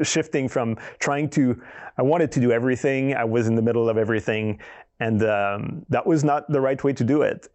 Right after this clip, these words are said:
And, uh, I was burning myself, you know, doing this.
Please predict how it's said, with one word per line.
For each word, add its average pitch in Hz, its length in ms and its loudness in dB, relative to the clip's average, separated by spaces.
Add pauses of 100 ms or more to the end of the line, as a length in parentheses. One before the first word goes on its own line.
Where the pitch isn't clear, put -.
And, 117 220 -2
uh, 107 380 2
I 120 60 -2 (440)
was 123 160 -2
burning 143 480 -2 (240)
myself, 110 500 -2
you 117 80 -2
know, 113 100 -2
doing 113 260 -2
this. - 300 -4